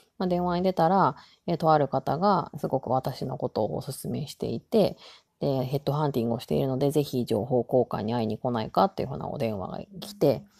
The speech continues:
で、まあ、いろいろ考えた結果、話を聞きに行ってみたら、あー、正直詐欺というか、マルチだったっていうような流れです。えー、まあ、電話の時点でだいぶうさんくさいというか、あー、鼻持ちならない感じの方ではあったんですけども、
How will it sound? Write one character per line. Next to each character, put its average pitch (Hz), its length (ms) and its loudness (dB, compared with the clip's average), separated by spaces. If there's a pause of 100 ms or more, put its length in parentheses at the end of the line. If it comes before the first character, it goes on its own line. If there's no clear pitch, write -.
(320)
で、 254 80 -2
ま 233 80 4
あ、 208 40 4
い 202 40 4
ろ 196 120 6
い - 20 6
ろ 185 440 6 (100)
考 180 240 0
え 165 40 2
た 165 100 0
結 131 280 -4
果、 139 200 4
話 135 320 -2
を 131 100 2
聞 - 140 -14
き 147 100 -2
に 143 120 0
行 143 80 -2
っ - 40 -20
て 175 140 -2
み 170 120 0
た 156 140 2
ら、 165 260 6 (520)
あ 127 240 0
ー、 120 40 0
正 139 160 4
直 120 260 -2
詐 143 260 4
欺 - 20 -6
と - 140 -2
い 101 120 0
う - 60 -2
か、 - 300 2
マ 156 160 2
ル 110 80 0
チ - 120 -6
だ 80 100 0
っ - 120 -14
た 127 160 4
っ - 140 -6
て - 160 0
い 92 120 -2
う - 40 -2
よ - 140 -2
う - 40 -8
な 87 240 -6
流 120 340 -4
れ 127 60 -10
で 113 160 -6
す。 - 160 -12 (1040)
え 202 40 -6
ー、 147 1040 -6
ま 175 100 0
あ、 156 60 0
電 180 200 4
話 240 100 4
の 247 140 2
時 240 120 0
点 175 200 2
で 165 100 2
だ 165 160 6
い 190 60 4
ぶ 190 160 2
う 180 80 4
さ 180 160 0
ん 185 80 -2
く - 80 -16
さ 180 180 4
い 160 120 4
と 143 100 2
い 135 140 0
う 123 80 0
か、 127 460 2
あ - 760 -4
ー、 - 40 -10
鼻 147 220 0
持 143 160 -2
ち 139 100 -2
な 139 120 2
ら 139 100 4
な 123 120 0
い 104 80 -4
感 113 220 -4
じ 120 140 -8
の 113 100 -4
方 - 300 -4
で 104 80 -4
は 92 160 -2
あ - 20 -6
っ - 100 -18
た - 120 -6
ん 71 40 -8
で 76 80 -8
す - 80 -18
け - 120 -8
ど - 140 -8
も、 131 280 -2